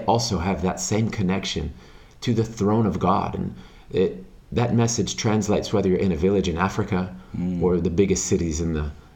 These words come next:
Speaker 1: in the, you know, the capitals of the world.
Speaker 2: Yeah, that's right. And it's all about knowing him.
Speaker 1: Yes,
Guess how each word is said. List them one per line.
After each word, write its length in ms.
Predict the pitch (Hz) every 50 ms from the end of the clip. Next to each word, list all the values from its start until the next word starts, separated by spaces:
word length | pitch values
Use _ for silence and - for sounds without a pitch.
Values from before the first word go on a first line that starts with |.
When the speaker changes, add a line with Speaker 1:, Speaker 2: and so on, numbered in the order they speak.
| - - -
Speaker 1:
in 140 | - 92 90
the, 280 | 90 90 87 - - - -
you 100 | - 92
know, 120 | 85 -
the 80 | 82 -
capitals 600 | - - 98 98 87 - 107 92 82 78 78 98
of 140 | 90 76 78
the 80 | 78
world. 320 | 80 104 92 - - - - - - - - - - - - - - - -
Speaker 2:
Yeah, 200 | - 73 76 73 71
that's 220 | 80 78 - - -
right. 200 | 76 73 73 71 - - - - - - - - - - - - - - - - - -
And 180 | - 82 87 90
it's 140 | 90 85 98
all 120 | 98 92
about 280 | 87 78 82 80 73 71
knowing 300 | 78 82 82 80 78 78
him. 360 | 82 87 85 78 73 - - - - -
Speaker 1:
Yes, 440 | - 98 98 110 104 92 - -